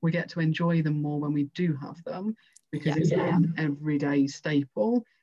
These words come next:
Speaker 1: It's not something that is just a given all of the time. So it is about kind of moderation, and it is about, you know, we're trying to encourage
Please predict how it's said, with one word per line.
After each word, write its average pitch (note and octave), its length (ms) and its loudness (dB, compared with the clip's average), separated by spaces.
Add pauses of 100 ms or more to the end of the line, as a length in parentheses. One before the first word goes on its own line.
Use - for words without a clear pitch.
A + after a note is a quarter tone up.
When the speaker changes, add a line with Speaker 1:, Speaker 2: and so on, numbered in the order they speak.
(120)
Speaker 1:
It's - 160 -6
not D#3+ 160 0
something D3 380 2
that C#3+ 100 4
is D3 80 -2
just C#3+ 320 -6
a D3 60 -6
given F3+ 600 0 (100)
all C#3+ 260 2
of C#3+ 100 -8
the - 60 -18
time. F#3 480 -4 (540)
So F3 100 0
it E3+ 100 0
is F3+ 180 0
about D#3+ 420 -2
kind D3+ 260 0
of C#3+ 200 -2 (220)
moderation, C#3+ 760 2
and C#3+ 100 4
it C#3 80 -4
is F#3 240 0
about, D3+ 480 -2
you F3 100 -2
know, C#3+ 120 0
we're G3+ 220 2
trying F3+ 300 0
to E3 120 -4
encourage D3+ 800 -2